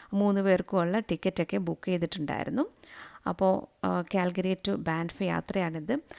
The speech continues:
അതിമനോഹരമായ കാഴ്ചകളാണ് കേട്ടോ. റോക്കി മൗണ്ടൻസ് ഒക്കെ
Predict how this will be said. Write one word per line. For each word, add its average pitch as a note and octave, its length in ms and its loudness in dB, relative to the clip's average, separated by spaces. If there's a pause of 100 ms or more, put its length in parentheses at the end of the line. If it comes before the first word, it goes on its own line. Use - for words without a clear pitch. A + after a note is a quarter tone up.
(200)
അതിമനോഹരമായ G3+ 1500 2
കാഴ്ചകളാണ് F3 760 0
കേട്ടോ. E3+ 340 -2 (400)
റോക്കി F#3 280 6
മൗണ്ടൻസ് F#3 520 2
ഒക്കെ F#3 160 0